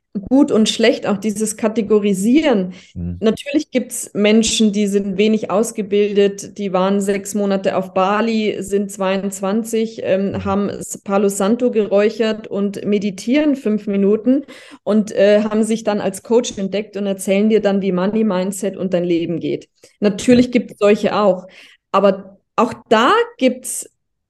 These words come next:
Speaker 1: Kunden, Kundinnen, die matchen, die passen, die
Speaker 2: Mhm.
Speaker 1: wollen das vielleicht grad aus Bali
Speaker 2: Mhm.
Speaker 1: hören, die wollen einmal räuchern, die haben andere Ansprüche. Und
Speaker 2: Mhm.
Speaker 1: das finde ich doch das Schöne auch im therapeutischen Markt oder im Coaching-Markt.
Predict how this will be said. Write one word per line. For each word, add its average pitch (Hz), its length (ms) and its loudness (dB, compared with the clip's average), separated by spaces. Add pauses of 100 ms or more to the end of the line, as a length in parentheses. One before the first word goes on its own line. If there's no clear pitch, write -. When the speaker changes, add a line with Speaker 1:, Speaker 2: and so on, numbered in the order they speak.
(300)
Speaker 1:
Kunden, 320 480 2
Kundinnen, 339 720 2 (300)
die 277 100 2
matchen, 294 560 0
die 226 120 0
passen, 269 520 2
die 214 120 2
Speaker 2:
Mhm. 214 100 0
Speaker 1:
wollen 339 260 4 (100)
das - 140 -4
vielleicht 208 440 2
grad 190 280 -4
aus 185 220 -6
Bali 180 320 0
Speaker 2:
Mhm. 196 60 -4
Speaker 1:
hören, 180 200 -2 (140)
die 208 160 -4
wollen 240 260 2 (140)
einmal 220 340 0
räuchern, 190 540 0
die 214 180 -4
haben 233 280 0
andere 226 360 -2
Ansprüche. 196 760 -4 (360)
Und 214 120 2
Speaker 2:
Mhm. - 20 0
Speaker 1:
das 226 240 0
finde 277 180 2
ich 269 80 -2
doch 247 140 2
das 220 200 -2
Schöne 339 480 -2
auch 208 180 -2
im 190 280 -6
therapeutischen 233 760 0
Markt 220 360 -4
oder 202 140 -2
im 196 140 -2
Coaching-Markt. 240 760 0